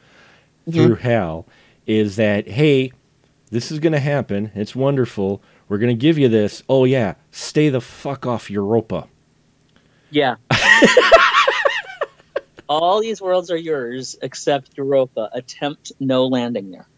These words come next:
Speaker 2: Yeah, we g-,
Speaker 1: And,
Speaker 2: we get
Speaker 1: um,
Speaker 2: one. <laughs>
Speaker 1: you know, and, uh,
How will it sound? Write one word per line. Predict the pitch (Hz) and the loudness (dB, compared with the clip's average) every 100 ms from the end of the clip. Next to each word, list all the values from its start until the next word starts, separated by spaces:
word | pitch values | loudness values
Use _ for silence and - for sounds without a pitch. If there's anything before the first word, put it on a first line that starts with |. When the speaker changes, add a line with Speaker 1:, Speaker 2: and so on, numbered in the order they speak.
| _ | _
Speaker 2:
Yeah, | - 104 | -8 -6
we | 101 120 | -4 -2
g-, | 127 | 0
Speaker 1:
And, | 131 131 127 | -2 -6 -4
Speaker 2:
we | 147 143 | -2 4
get | 156 | 4
Speaker 1:
um, | 139 123 123 | 4 0 -2
Speaker 2:
one. | 139 120 90 80 _ _ | 0 0 -4 -12 _ _
<laughs> | _ _ - - 196 - 185 _ _ - _ - _ _ _ _ _ _ _ _ _ _ - | _ _ -10 -8 -8 -8 -12 _ _ -20 _ -20 _ _ _ _ _ _ _ _ _ _ -2
Speaker 1:
you | 139 | 2
know, | 135 131 254 _ - - _ _ _ | 2 2 -2 _ -20 -20 _ _ _
and, | 151 147 143 143 | 0 2 4 4
uh, | 135 135 135 131 | 4 4 4 2